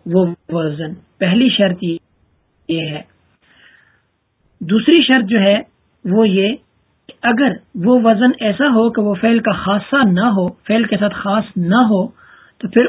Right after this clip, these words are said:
اس کے لیے شرط یہ ہے کہ اس کے شروع میں حروف مضارع میں سے کوئی ایک حرف ہو۔ حروف مضارع کون کون سے ہیں؟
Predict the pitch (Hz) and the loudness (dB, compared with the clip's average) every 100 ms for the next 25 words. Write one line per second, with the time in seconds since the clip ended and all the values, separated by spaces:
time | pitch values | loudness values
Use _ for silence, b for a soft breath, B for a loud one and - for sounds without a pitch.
0 | 494 202 - 220 214 190 185 190 175 185 | 0 -6 -2 0 2 2 2 -2 0 0
1 | 180 165 175 247 b b b - 214 - | 0 2 0 -2 b b b -4 -2 0
2 | 240 233 - 254 233 - 202 190 180 175 | -2 -2 -2 0 0 0 -2 0 0 0
3 | 220 254 b b - 185 208 226 220 196 | 0 -2 b b -8 0 2 2 0 0
4 | 185 175 175 208 196 180 180 220 214 202 | 0 0 2 2 2 -2 -2 -6 -2 -4
5 | - 185 185 - 170 170 - 180 170 170 | -2 -4 -4 -4 -10 -10 -6 -2 -2 -2
6 | - _ _ - 180 196 190 202 190 180 | -6 _ _ -6 0 0 2 0 0 0
7 | 185 202 196 247 269 247 220 214 170 | 2 0 0 0 2 2 2 0 0